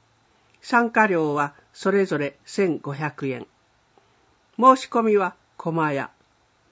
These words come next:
電話、四一の六零六五。健康づくりのためのスポーツ教室。教室が二つあります。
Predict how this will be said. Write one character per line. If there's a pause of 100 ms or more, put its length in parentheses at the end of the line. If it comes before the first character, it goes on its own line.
(300)
電
話、 (100)
四
一
の (140)
六
零 (120)
六
五。 (1500)
健
康
づ
く
り
の
た
め
の
ス
ポ
ー
ツ (120)
教
室。 (960)
教
室
が
二
つ
あ
り
ま
す。